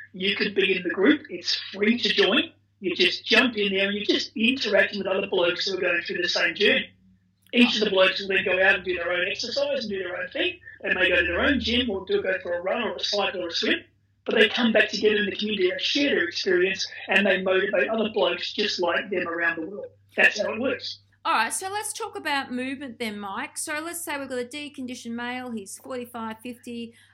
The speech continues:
Speaker 2: uh, his eldest son or daughter's getting married in six months' time and he wants to look fantastic in the wedding photos. Um, and, you know, so we're saying go join the gym. That can be pretty frightening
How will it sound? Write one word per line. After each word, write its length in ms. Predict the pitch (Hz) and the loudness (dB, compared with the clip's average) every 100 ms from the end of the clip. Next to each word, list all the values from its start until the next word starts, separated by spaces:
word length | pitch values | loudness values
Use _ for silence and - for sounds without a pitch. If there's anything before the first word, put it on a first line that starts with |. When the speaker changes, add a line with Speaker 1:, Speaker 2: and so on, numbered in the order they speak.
| - | -8
Speaker 2:
uh, 220 | 185 190 | -8 -6
his 180 | 208 226 | -10 -2
eldest 420 | 254 269 247 240 - | -2 0 -4 -6 -6
son 220 | 233 233 | -6 -8
or 100 | 208 | -8
daughter's 380 | 233 240 226 226 | -4 -4 -4 -8
getting 260 | 233 214 | -10 -8
married 320 | 214 220 233 | -6 -6 -6
in 100 | 214 | -10
six 280 | 208 247 - | -14 -12 -10
months' 220 | 233 214 | -10 -10
time 280 | - 247 247 | -10 -8 -8
and 80 | 233 | -8
he 60 | 202 | -8
wants 240 | 233 226 | -8 -8
to 60 | 214 | -10
look 160 | 220 | -12
fantastic 580 | 226 202 220 233 226 226 | -12 -14 -12 -12 -12 -12
in 120 | 220 196 | -10 -10
the 80 | |
wedding 300 | 190 226 233 | -8 -6 -6
photos. 680 | 226 190 185 208 277 370 339 - - - _ - | -8 -10 -8 -8 -8 -10 -12 -16 -20 -20 _ -2
Um, 460 | 302 320 349 320 - - | 0 2 0 -8 -10 -6
and, 320 | 302 294 302 | -4 -6 -8
you 100 | 330 | -4
know, 200 | 330 320 - | -4 -4 -6
so 160 | - | -10
we're 140 | 349 370 | -8 -6
saying 320 | 370 330 285 | -6 -6 -6
go 220 | 277 269 | -4 -6
join 320 | 254 269 240 | -6 -6 -6
the 80 | 226 | -6
gym. 400 | 226 302 285 254 - | -6 -6 -6 -6 -6
That 160 | 571 | -6
can 120 | - 587 | -4 -4
be 60 | 480 | -4
pretty 220 | 339 269 | -6 -8
frightening 580 | 233 240 247 269 262 240 | -6 -2 -2 -2 -8 -12